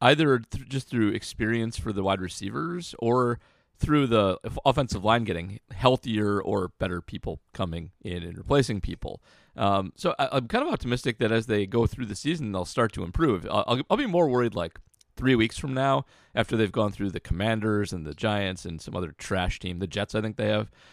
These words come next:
If they're still doing this on offense, then it's a problem. But, uh, I, I feel like this is just extended preseason for getting the line right and getting the receivers, like, chemistry and catching the ball. <laughs> Um, a-, a-, and it might be okay. Uh,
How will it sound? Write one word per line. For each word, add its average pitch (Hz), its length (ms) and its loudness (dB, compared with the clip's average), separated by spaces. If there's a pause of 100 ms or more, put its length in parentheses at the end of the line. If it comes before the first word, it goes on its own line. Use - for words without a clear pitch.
(200)
If 156 120 -2
they're 180 140 6
still 214 280 6
doing 113 440 2
this 95 240 -4
on 98 160 -2
offense, 110 580 -2 (340)
then 131 220 8
it's 117 140 0
a 101 40 -8
problem. - 580 0 (340)
But, 117 240 4
uh, 113 240 4
I, 151 140 2
I 160 100 0
feel - 120 2
like 233 120 4
this 190 160 -2
is 175 80 -4
just 151 180 -4
extended 127 460 0
preseason 110 540 -2
for - 140 -8
getting 107 320 0
the 92 80 -2
line 95 300 -2
right 110 280 0
and 98 100 -8
getting 95 240 -4
the 92 80 -6
receivers, 90 680 -6
like, - 220 -12
chemistry 92 560 -4
and 80 160 -10 (360)
catching 87 540 -4
the 90 80 -8
ball. 101 1200 4
<laughs> - 60 -20 (360)
Um, 113 480 6
a-, - 60 -2 (280)
a-, - 100 -6
and 139 160 0
it 143 80 -6
might 226 120 4
be 311 140 2
okay. 123 460 0 (100)
Uh, 107 160 -4